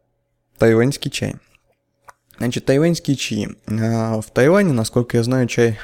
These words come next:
появился, по-моему, в восемнадцатом веке. И этот процесс происходил руками и головами,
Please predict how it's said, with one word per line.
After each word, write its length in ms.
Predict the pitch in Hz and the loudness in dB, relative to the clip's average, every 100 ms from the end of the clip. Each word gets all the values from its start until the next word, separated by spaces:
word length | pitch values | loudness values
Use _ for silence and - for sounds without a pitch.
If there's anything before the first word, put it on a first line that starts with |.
| - - - | -16 -16 -8
появился, 760 | 113 113 110 - 110 104 101 - _ - | -2 0 -2 -2 -4 -4 -8 -14 _ -12
по-моему, 340 | 123 113 113 | -6 -4 -2
в 40 | 107 | -4
восемнадцатом 680 | - 113 120 113 - 117 | -4 -2 -2 -2 -2 -2
веке. 440 | 135 185 185 107 135 - - - - - _ _ | 2 0 0 -8 -8 -16 -20 -20 -20 -20 _ _
И 380 | 117 113 117 110 - _ | -2 2 2 2 -4 _
этот 320 | 117 117 110 | 0 0 0
процесс 680 | - 113 - - 147 147 - _ _ _ | 0 0 -2 0 0 0 -6 _ _ _
происходил 880 | 107 107 - 113 110 117 117 110 - _ _ _ _ _ | -2 -2 -2 -4 -2 0 0 0 -8 _ _ _ _ _
руками 800 | - 107 - 127 135 123 107 95 - | -2 -2 0 0 2 0 -2 -6 -10
и 320 | - 101 98 | -10 -8 -6
головами, 840 | 113 107 107 110 117 156 131 107 | -4 -2 0 0 0 0 0 -2